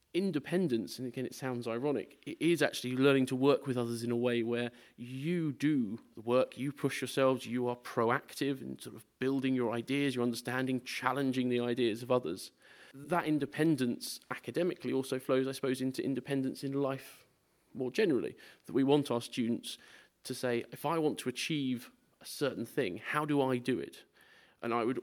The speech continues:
always want to see a student say, "How do I do it?" rather than, "Tell me how to do it." And that's the difference. One of the great tests, I think, of independence in a classroom is you pose a question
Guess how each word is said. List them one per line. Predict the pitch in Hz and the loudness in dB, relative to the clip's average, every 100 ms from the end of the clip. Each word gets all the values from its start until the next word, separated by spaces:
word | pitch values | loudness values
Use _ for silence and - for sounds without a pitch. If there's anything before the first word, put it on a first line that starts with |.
| - | 0
always | 156 143 131 | 2 2 2
want | 131 | -2
to | - | -4
see | - 127 110 | -12 -6 -6
a | 113 | -6
student | - 139 - | -6 -4 -4
say, | 120 | -8
"How | - 143 156 | -6 -2 0
do | 143 | 2
I | 139 | 2
do | 135 117 | 2 0
it?" | 113 - | 0 2
rather | 113 113 | 0 0
than, | 113 113 113 - _ | -2 -2 -4 -10 _
"Tell | - 131 | -6 -2
me | 117 110 | -2 -4
how | 110 | -8
to | - | -12
do | 110 107 | -8 -6
it." | - - _ _ _ - | -6 -14 _ _ _ -4
And | 135 | -2
that's | 131 - | -2 -4
the | 110 | -4
difference. | 120 - - - - - _ - | -4 -4 -10 -12 -20 -20 _ -8
One | 165 160 | 2 2
of | |
the | 135 | 2
great | 143 - | 0 -2
tests, | - 156 - - | -2 -4 -4 -8
I | |
think, | - 110 | -4 -4
of | 117 | 0
independence | 120 120 127 120 - 117 | 0 0 0 0 0 -4
in | |
a | 113 | 0
classroom | 165 147 - 107 | 2 2 0 -2
is | |
you | 117 | -4
pose | - 156 113 | 2 2 2
a | |
question | - 151 - - - | -2 -4 -4 -10 -10